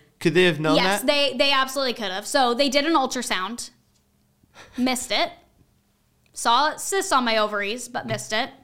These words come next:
Speaker 1: Maybe that was Colt.
Speaker 2: Ran blood work,
Speaker 1: <laughs>
Speaker 2: said my hormone levels were normal. Okay.
Speaker 1: Hmm.
Speaker 2: Um, but I was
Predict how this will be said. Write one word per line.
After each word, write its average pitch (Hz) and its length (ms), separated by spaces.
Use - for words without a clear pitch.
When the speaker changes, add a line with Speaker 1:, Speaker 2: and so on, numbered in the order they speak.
Speaker 1:
Maybe 113 180
that 113 140
was 104 120
Colt. - 460
Speaker 2:
Ran 254 760
blood 254 320
work, 233 260
Speaker 1:
<laughs> - 380
Speaker 2:
said 269 340
my 311 200
hormone 285 540
levels 208 360
were 202 160
normal. 190 540
Okay. 214 480
Speaker 1:
Hmm. 107 260
Speaker 2:
Um, 262 220
but 269 100
I 311 100
was 494 100